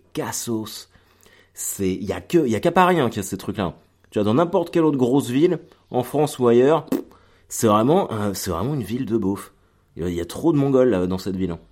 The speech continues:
C'est terrible. Je pense que c'est le prix à payer pour avoir la plus belle ville du monde. T'as les plus gros cassos du monde.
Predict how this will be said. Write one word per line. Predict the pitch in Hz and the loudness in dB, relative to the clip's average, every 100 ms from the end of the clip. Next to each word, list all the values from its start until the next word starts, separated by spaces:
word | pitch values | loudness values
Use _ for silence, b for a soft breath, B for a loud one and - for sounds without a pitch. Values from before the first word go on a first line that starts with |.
| _ | _
C'est | 80 | -8
terrible. | - 160 135 90 - b b b _ _ b b b b b - - _ - _ _ _ _ _ _ - | 0 2 0 -4 -10 b b b _ _ b b b b b -20 -20 _ -20 _ _ _ _ _ _ -12
Je | - | 0
pense | 170 | 2
que | 170 | 4
c'est | 143 151 | 4 4
le | |
prix | 107 180 | 6 8
à | 165 | 8
payer | 147 139 165 | 6 6 4
pour | 160 120 | 4 6
avoir | 123 120 | 8 6
la | 107 | 4
plus | 117 123 | 0 4
belle | 127 113 | 4 4
ville | 131 117 | 0 2
du | 113 | 2
monde. | 123 175 127 | 4 2 2
T'as | - 107 | 0 -2
les | 104 | -2
plus | - 107 | -4 -4
gros | 95 135 | 0 0
cassos | 156 127 110 - 127 123 | 0 -4 -4 -4 -4 -4
du | 87 | -4
monde. | 92 87 85 | -4 -4 -8